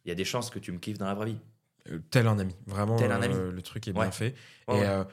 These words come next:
Speaker 2: et c'est ce que j'aime dans, tu vois, cette nouvelle formule de gaulerie. J'ai un peu demandé à, à, à, aux invités qui seront là, euh, après toi, euh,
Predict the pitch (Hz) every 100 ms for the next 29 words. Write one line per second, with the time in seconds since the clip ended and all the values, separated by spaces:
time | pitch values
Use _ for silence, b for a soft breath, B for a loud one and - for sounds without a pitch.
0 | B B 117 156 - 190 147 151 151 120
1 | 127 110 107 107 127 127 117 117 113 113
2 | 110 110 110 107 107 127 - B B 104
3 | 110 110 135 127 120 127 131 113 95 76
4 | 80 - 92 82 90 - 90 87 92 92
5 | 110 - - 98 107 95 76 - - -
6 | - 120 B B B 80 78 80